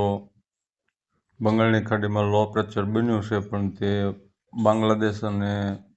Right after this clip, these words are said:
ઉત્તર પૂર્વના રાજ્યોમાં લાભ આપશે, આપણને લાભ આપશે નહીં. જે આ સિસ્ટમ હતી તે નબળી પડી, જે વધારે છે, છેટે જઈ અને નબળી પડી રહી છે,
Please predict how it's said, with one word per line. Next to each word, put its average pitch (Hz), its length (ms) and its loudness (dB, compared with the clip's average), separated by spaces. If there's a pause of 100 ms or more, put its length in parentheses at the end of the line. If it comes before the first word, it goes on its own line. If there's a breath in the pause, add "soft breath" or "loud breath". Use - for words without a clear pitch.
(280)
ઉત્તર 117 440 -4 (240)
પૂર્વના 104 460 2
રાજ્યોમાં 101 760 2
લાભ 98 260 2
આપશે, 110 360 0
આપણને 92 380 -4
લાભ 92 320 -2
આપશે 92 300 -8
નહીં. 98 340 -6 (540 soft breath)
જે 104 180 0
આ 107 220 6
સિસ્ટમ 113 580 -4
હતી 113 200 -4
તે 104 180 -6
નબળી 107 520 0
પડી, 107 300 -2
જે 101 80 -2
વધારે 104 540 2
છે, 104 180 -6 (640)
છેટે 107 280 0
જઈ 107 160 2
અને 104 200 2
નબળી 107 360 6
પડી 113 300 2
રહી 98 200 4
છે, - 180 -8